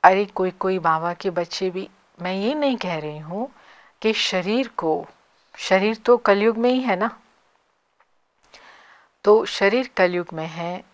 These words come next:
ऊपर नीचे उसके साथ हो सकता है, लेकिन ईश्वरीय पढ़ाई करने वाली जो आत्मा है, उस पढ़ाई में परिवर्तन नहीं आया। पढ़ाने वाला भी वही पढ़ाई पढ़ा रहा है।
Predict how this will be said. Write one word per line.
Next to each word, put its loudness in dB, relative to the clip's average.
ऊपर 2
नीचे -2
उसके -2
साथ 0
हो -2
सकता -4
है, -10
लेकिन -4
ईश्वरीय 2
पढ़ाई 2
करने -4
वाली -8
जो -8
आत्मा 0
है, -10
उस 0
पढ़ाई 2
में -8
परिवर्तन -6
नहीं -12
आया। -4
पढ़ाने -2
वाला 0
भी 0
वही 0
पढ़ाई -6
पढ़ा -6
रहा -10
है। -12